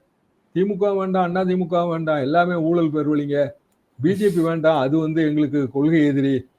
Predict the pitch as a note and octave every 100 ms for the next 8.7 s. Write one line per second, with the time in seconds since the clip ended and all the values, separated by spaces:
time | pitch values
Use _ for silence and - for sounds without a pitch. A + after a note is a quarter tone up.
0 | _ _ _ - C#3+ G#3+ F3 F3+ G#3+ F#3+
1 | D#3 E3 D#3 - D3+ F3 D#3 D#3+ D3+ C3+
2 | A#2+ B2 - - B3+ B3+ G#3+ - E3 F3
3 | F3 D#3 D#3 D#3+ D3 C#3+ - - D3+ F#3+
4 | F3 D3+ D3+ - C#3+ F3 G3 F#3+ G3+ D#3+
5 | E3 D#3+ D3 D3 D3+ C#3+ D3 D3 C3+ D#3
6 | D3+ D3+ D#3+ D#3 C#3 C3+ B2 A#2 C3 -
7 | _ _ _ _ _ _ - B3+ C#4+ B3+
8 | G#3+ B3 D4 C#4 B3 B3+ B3